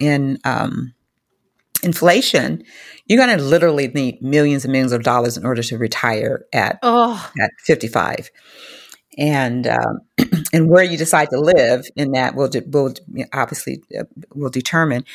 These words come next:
Speaker 1: then you have to stay healthy. You know, you do, you know, you
Speaker 2: Mm-hmm.
Speaker 1: have to, you know, you have to stay healthy in order to have that life. And, and that's the other part is, is, um,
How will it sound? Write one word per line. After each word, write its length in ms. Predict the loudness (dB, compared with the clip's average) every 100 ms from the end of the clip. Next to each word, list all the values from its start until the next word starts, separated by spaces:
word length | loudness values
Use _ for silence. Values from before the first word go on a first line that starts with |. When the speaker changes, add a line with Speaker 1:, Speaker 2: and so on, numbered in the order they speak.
| -20 -2
Speaker 1:
then 120 | 4
you 40 | 4
have 100 | 4
to 60 |
stay 180 | 4 4
healthy. 540 | 4 2 -2 -8 -10 -6
You 100 | 0
know, 60 | 0
you 160 | 0
do, 80 | -2
you 180 | -4 -2
know, 100 | 2
you 100 | 2
Speaker 2:
Mm-hmm. 20 |
Speaker 1:
have 120 | 2 0
to, 120 | -4
you 180 | -2 0
know, 60 | 2
you 60 | 2
have 80 |
to 80 | 2
stay 180 | 2 4
healthy 280 | 4 2 0
in 80 | 0
order 140 | 0
to 140 | -2 -6
have 260 | -2 0
that 180 | 0 0
life. 240 | -2 -4 -4
And, 160 | -6 -8 -16 -18 -4
and 120 | 0
that's 180 | 2 2
the 100 | 2
other 140 | 2 2
part 380 | 0 2 2
is, 300 | 0 -4 -8 -4
is, 380 | -2 -2 -4 -6 -2
um, 500 | 0 0 -2 -6